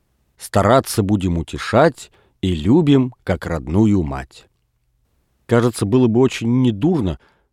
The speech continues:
но последний стих как-то странно оскорблял мой слух.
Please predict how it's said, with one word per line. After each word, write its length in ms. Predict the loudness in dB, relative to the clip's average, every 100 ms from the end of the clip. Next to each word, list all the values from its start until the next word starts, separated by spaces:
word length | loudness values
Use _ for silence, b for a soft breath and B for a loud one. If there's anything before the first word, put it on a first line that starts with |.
| -10
но 100 | -6
последний 480 | -4 -2 -2 -2
стих 320 | -4 -6 -8 -6
как-то 320 | -8 -6 -16
странно 580 | -12 -4 -2 -2 -4 -6
оскорблял 680 | -10 -8 -8 -4 0 0 0
мой 260 | 0 -2
слух. 540 | -4 -10 -10 -12 -16